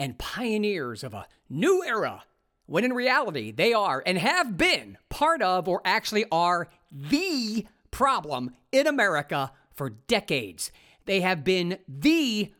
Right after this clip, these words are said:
problem with the past and current era. They reveal themselves on social media frequently and in their everyday lives and in their votes as the unrighteous, without us pros having to do any detective work.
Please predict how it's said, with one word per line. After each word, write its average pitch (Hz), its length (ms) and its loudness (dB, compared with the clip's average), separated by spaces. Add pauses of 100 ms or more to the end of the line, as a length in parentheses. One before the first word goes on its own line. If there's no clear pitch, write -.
problem 160 560 0 (180)
with 165 140 -4
the 156 80 0
past 190 500 -2
and 139 200 -2
current 165 420 -4
era. 131 320 -2 (440)
They 139 120 0
reveal 127 360 0
themselves 180 480 -2
on 127 120 -4
social 175 340 -4
media 170 320 -2
frequently 147 640 -4 (240)
and 147 80 -2
in 143 60 0
their 139 200 -2
everyday 175 380 0
lives 160 460 0 (120)
and 311 320 2
in 294 140 2
their 240 180 2
votes 175 680 0 (920)
as 139 200 -2
the 151 220 -6
unrighteous, 175 840 -2 (1300)
without 156 320 -2
us 170 140 -4
pros 160 400 -2
having 160 280 0
to 160 60 -6
do 156 140 0 (120)
any 156 200 -2
detective 147 500 -8
work. - 340 -16